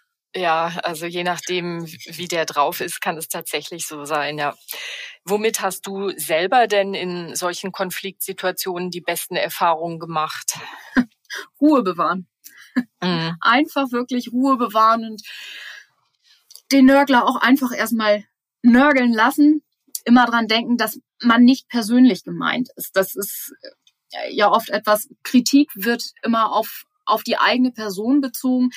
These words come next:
Speaker 2: Das ist gerade beim nörgelnden Kundentyp gar nicht so gemeint.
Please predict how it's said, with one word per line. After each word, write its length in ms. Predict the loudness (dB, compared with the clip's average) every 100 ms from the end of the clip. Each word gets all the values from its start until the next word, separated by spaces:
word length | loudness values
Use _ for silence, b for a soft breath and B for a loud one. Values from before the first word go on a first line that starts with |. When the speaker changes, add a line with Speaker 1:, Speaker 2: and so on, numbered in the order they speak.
| B B B B B _ _
Speaker 2:
Das 260 | -4 -4
ist 240 | -4 -8 -8
gerade 360 | 0 2 2
beim 200 | 0 -2
nörgelnden 480 | 2 2 2 0 -2
Kundentyp 580 | -2 0 0 -4 -6 -10 _ _ _ _ _ -2
gar 200 | 0 0
nicht 160 | -4
so 120 | -8
gemeint. 460 | -6 -2 0 0 -2